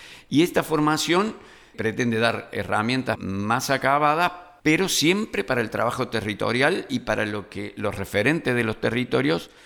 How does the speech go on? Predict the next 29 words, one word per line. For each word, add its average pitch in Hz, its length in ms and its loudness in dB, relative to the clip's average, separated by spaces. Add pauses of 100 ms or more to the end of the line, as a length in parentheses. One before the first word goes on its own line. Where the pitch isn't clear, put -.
(140)
organicen 117 720 2
como 101 240 -6
trabajo 107 580 0
y 107 60 2
militancia 104 840 -2
dentro 104 280 -4
de 90 80 -2
los 87 100 -6
territorios. 85 540 -10
Entonces, 107 500 -4 (460)
hay 120 160 2
una 127 160 2
confianza 123 640 0
en 98 300 -8
formar 117 640 -2 (220)
en 95 160 -2
mencionar 104 580 2
y 135 80 6
delegar 113 420 2
a - 20 0
estos 113 220 -4
jóvenes 120 420 4
para 92 240 -2
la 92 100 -4
formación 101 580 -2
en 98 140 -2
un 104 140 -2
grupo 131 600 0
provincial, 147 800 -2